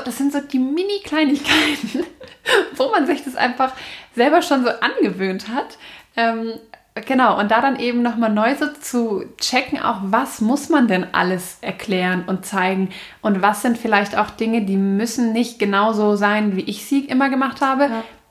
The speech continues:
Speaker 1: Da gibt's auch einen anderen Weg, der genauso gut oder sogar besser ist. Ähm, das war auf jeden Fall, war spannend so im September.
Speaker 2: Auf jeden Fall. Und es war natürlich auch,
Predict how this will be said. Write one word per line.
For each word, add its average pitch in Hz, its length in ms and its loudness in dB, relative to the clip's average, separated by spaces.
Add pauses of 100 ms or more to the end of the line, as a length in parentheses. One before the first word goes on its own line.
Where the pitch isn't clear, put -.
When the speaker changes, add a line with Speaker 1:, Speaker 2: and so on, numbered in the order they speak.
Speaker 1:
Da 208 100 2
gibt's 226 220 -2
auch 214 160 4
einen 208 80 -2
anderen 214 400 2
Weg, 208 160 0
der 208 100 2
genauso 196 400 0
gut 269 220 -2
oder 208 180 2
sogar 190 220 0
besser 190 300 0
ist. 302 220 -2 (360)
Ähm, 202 640 2 (180)
das 202 240 -2
war 180 140 4
auf 185 120 0
jeden 196 220 2
Fall, 190 400 -2 (640)
war 190 320 0
spannend 196 480 2
so 196 100 0
im 190 160 0
September. 190 640 -2 (800)
Speaker 2:
Auf 196 220 -2
jeden 190 160 -2
Fall. 185 280 -6
Und 196 80 -2
es - 160 -4
war 208 80 2
natürlich 214 540 2
auch, 208 300 2